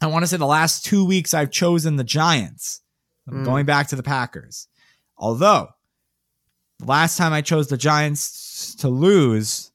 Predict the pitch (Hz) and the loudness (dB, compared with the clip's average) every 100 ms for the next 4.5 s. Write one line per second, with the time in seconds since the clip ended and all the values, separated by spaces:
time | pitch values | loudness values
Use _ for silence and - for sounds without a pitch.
0 | - 120 110 139 143 151 135 - 120 151 | -8 -6 -2 -2 -2 -2 -4 -4 -4 -4
1 | 104 76 _ _ _ _ - 139 127 131 | -4 -8 _ _ _ _ -10 -8 -6 -10
2 | _ _ _ _ _ - 101 92 92 143 | _ _ _ _ _ -18 -10 -6 -4 -6
3 | 143 113 107 120 131 _ _ _ - 127 | -4 -4 -4 -10 -16 _ _ _ -10 -10
4 | - 113 139 80 | -6 -6 -8 -12